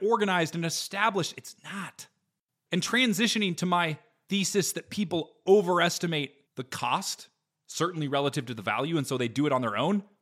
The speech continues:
Even Vanguard, one of the largest do-it-yourself providers in the world,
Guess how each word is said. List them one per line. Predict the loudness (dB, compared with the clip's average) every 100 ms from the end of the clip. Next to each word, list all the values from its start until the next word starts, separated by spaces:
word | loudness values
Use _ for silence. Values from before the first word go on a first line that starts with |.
| _ -2
Even | 0 0
Vanguard, | 2 2 2 -2 -4
one | -2
of | 0
the | 2
largest | 4 4 4 -2 -6 -14 -18 -4
do-it-yourself | -2 0 0 0 -2 0 0 0 -4 -20 _ _ -2
providers | 0 2 2 2 0 -2 -4 -4
in | -4
the | -2
world, | -6 -4 -2 -2 -4 -8